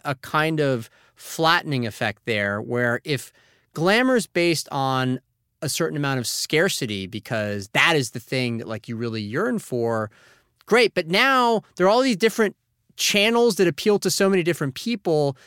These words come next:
And so maybe there's just more variety of things that are glamorous. Something is glamorous to me. Maybe I see my favorite person from, who's a You-, just a YouTube star, but I find them very glamorous. But you might still find movie stars glamorous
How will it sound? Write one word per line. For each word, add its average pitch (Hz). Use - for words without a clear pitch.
And 170
so 160
maybe 202
there's 196
just -
more 170
variety 156
of 202
things 208
that 196
are 196
glamorous. 180
Something 190
is 156
glamorous 143
to -
me. 135
Maybe 135
I -
see 143
my 135
favorite 131
person 123
from, 117
who's 123
a 113
You-, 127
just 160
a 151
YouTube 135
star, 131
but 127
I 107
find 123
them 120
very 117
glamorous. 123
But 151
you 156
might 175
still 151
find 127
movie 113
stars 107
glamorous 113